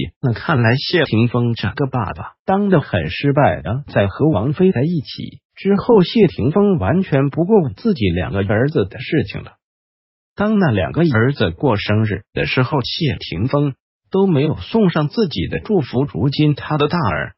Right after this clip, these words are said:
子这样回应，不少网友都表示，话虽然扎心了，但觉得大儿子说的话没有错啊。欢迎朋友们来吐槽小编，真是不胜荣幸，动动手指给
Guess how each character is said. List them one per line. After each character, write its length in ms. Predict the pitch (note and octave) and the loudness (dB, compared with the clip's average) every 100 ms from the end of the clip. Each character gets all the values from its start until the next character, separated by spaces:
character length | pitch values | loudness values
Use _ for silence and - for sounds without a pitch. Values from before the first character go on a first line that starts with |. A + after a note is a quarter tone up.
| - | -8
子 240 | - C3+ | 0 2
这 140 | C#3 G#3+ | 2 2
样 260 | D#3+ A#2 | 2 0
回 200 | A2 A#2+ | -4 -6
应， 260 | G2 D3 - | -2 0 0
不 200 | - A3+ | 2 2
少 180 | - - - | 2 -4 -2
网 240 | E2+ D#3+ | 0 2
友 160 | A#2 - | 2 -2
都 240 | - D#3+ | -2 -2
表 260 | D3+ D2+ - | 0 -2 -2
示， 300 | - F2 - _ _ _ | -4 -8 -8 _ _ _
话 200 | F#3 C3+ | -2 0
虽 200 | - F#3 | 0 0
然 200 | C3+ D#3 | 2 0
扎 220 | F3 F3+ | 2 0
心 240 | D3+ E3 | 0 2
了， 120 | E3+ | 2
但 180 | G2 C3+ | 2 0
觉 220 | F#2 A#2+ | 0 0
得 140 | C3 D3+ | 2 0
大 100 | F#3+ | -2
儿 300 | D#3 G#2 D3 | 0 0 2
子 140 | B2 | 0
说 260 | - - F3 | -2 0 0
的 100 | A#2+ | 0
话 220 | B2+ G#2 | 0 0
没 160 | E2+ G#2+ | 0 0
有 180 | D3+ D3+ | -2 -2
错 260 | - C3+ | -2 -2
啊。 80 | F2+ - - _ _ E3 | -2 -10 -18 _ _ -4
欢 180 | F#3 F#3 | 0 2
迎 200 | C3 C#3+ | 2 2
朋 320 | - A#2 D3 | -2 0 2
友 160 | F#3 G#2 | 2 2
们 240 | A2+ G2+ F#2+ | 2 2 0
来 160 | E2+ B2 | 0 -2
吐 260 | - E2 | -2 -6
槽 280 | E2 - C3+ | -4 -2 -2
小 320 | - - - | -2 -4 -4
编， 280 | - A#2 B2 - | 0 2 0 -2
真 300 | - F3+ E3+ | -4 0 0
是 300 | E3+ A#2+ F2 - _ _ | 0 -2 -2 -8 _ _
不 260 | - E2+ A#2 | -6 -2 0
胜 260 | G#2 E3 G#2 | 0 -2 -2
荣 260 | D2 F2+ | -4 -6
幸， 260 | A2+ A#2+ C3 _ _ _ | -6 -6 -8 _ _ _
动 200 | - A#3+ F#3+ | 0 2 2
动 180 | G#3 | 2
手 280 | B2 - D3 | 0 2 2
指 240 | D#3+ G#2+ | 2 -2
给 100 | - | -2